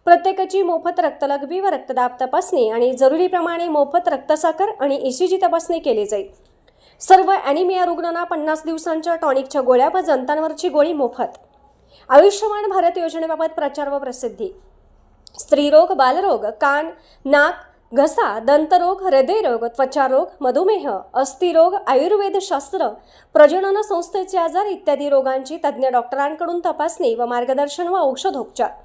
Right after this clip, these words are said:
प्रधानमंत्री मातृवंदना योजना व सुरक्षित मातृत्व अभियान नोंदणी व मार्गदर्शन. शिबिरातील रुग्णांना प्राथमिक उपचार मोफत.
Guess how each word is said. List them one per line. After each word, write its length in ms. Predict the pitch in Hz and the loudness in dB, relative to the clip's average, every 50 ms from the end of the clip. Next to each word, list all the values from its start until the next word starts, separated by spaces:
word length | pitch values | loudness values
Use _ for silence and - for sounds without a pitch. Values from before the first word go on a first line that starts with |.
| - - _ _ _ _ _ _ _ _ - - - - - | -20 -20 _ _ _ _ _ _ _ _ -20 -20 -6 4 6
प्रधानमंत्री 680 | 320 330 370 403 403 392 392 381 370 359 403 392 392 | 8 8 8 6 2 -2 -4 -6 -6 -6 -6 -6 -6
मातृवंदना 640 | 381 311 262 - 302 294 320 320 320 320 339 339 330 | -6 -6 -8 -8 -6 -6 -6 -4 -6 -6 -8 -8 -6
योजना 380 | 330 330 311 320 339 339 254 208 | -6 -6 -6 -6 -6 -8 -8 -8
व 120 | 208 226 240 | -6 -8 -8
सुरक्षित 500 | 247 - 302 294 294 294 - - 349 370 | -4 0 0 0 0 -2 -4 -8 -6 -6
मातृत्व 480 | 330 330 277 - - 320 311 320 349 | -4 -4 -6 -6 -6 -8 -6 -2 -2
अभियान 380 | 349 294 277 294 311 311 320 330 | -2 -2 -2 -2 -4 -4 -4 -4
नोंदणी 340 | 311 294 285 285 294 311 320 | -2 -2 -2 -2 -2 -2 -2
व 120 | 320 349 | -2 -2
मार्गदर्शन. 600 | 330 302 247 220 233 214 220 214 220 - - 233 - - - - - - - - - - - - - - - - - | -2 -2 -4 -2 -4 -4 -4 -4 -6 -4 -4 -6 -6 -6 -14 -20 -20 -20 -20 -20 -20 -20 -20 -20 -20 -20 -20 -18 -6
शिबिरातील 520 | - 320 311 294 311 311 311 311 349 330 | -2 0 2 4 4 4 4 2 0 -2
रुग्णांना 380 | 320 339 330 339 339 339 339 339 | -2 -2 -2 -2 -4 -4 -2 -2
प्राथमिक 480 | 339 349 339 339 349 339 349 349 - 349 | 0 0 -2 -2 -2 -4 -4 -4 -6 -8
उपचार 320 | 339 - - - 392 381 | -8 -6 -4 -2 -2 0
मोफत. 500 | 349 302 311 320 311 381 277 - - - | 0 0 -2 -2 0 -2 -2 -2 -4 -12